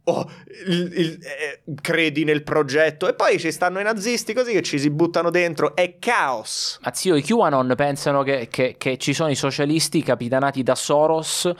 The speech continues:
Speaker 2: il cui unico obiettivo è creare il caos mondiale.
Speaker 1: Esatto, ma quello è uno. Poi ci sta uno che pensa che la Terra è piatta.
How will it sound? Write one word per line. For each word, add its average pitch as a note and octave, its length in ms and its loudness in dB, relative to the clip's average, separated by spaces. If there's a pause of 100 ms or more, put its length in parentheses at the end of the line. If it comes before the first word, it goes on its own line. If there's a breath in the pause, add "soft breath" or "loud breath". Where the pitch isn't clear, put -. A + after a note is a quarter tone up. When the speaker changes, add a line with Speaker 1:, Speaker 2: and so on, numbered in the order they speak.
(160 loud breath)
Speaker 2:
il B2 160 0
cui D3 200 4
unico F3 360 4
obiettivo C#3+ 560 2
è B2 60 -6
creare C3 340 0
il A#2+ 140 -8
caos D3 500 -2
mondiale. A#2 840 0 (760 soft breath)
Speaker 1:
Esatto, C#3+ 560 -2
ma E3+ 160 -2
quello A#3+ 400 2
è D#3+ 120 4
uno. B2 480 -2
Poi A#3 200 2
ci G3 100 -6
sta F#3 220 -2
uno A#3 200 -2
che D#3 200 2
pensa D#3 420 -2
che D3+ 320 2
la D3+ 140 0
Terra A3 220 2
è - 100 -2
piatta. G#3 580 0